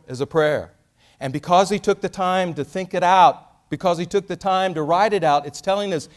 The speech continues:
he didn't just pray this prayer one time. He prayed this same prayer again and again and again.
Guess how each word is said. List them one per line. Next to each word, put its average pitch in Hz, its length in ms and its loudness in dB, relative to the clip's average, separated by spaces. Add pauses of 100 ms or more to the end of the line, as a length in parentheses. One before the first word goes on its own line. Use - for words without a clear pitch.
(160)
he 196 100 -2
didn't 190 180 0
just 175 220 -6
pray 208 160 0
this 185 160 -4
prayer 151 220 0
one 156 160 -2
time. 180 400 -2 (200)
He 226 140 -2
prayed 170 320 0
this 147 180 -4
same 202 280 -2
prayer 170 340 2
again 233 580 0
and 147 140 -4
again 214 460 2
and 165 120 -2
again. 175 540 0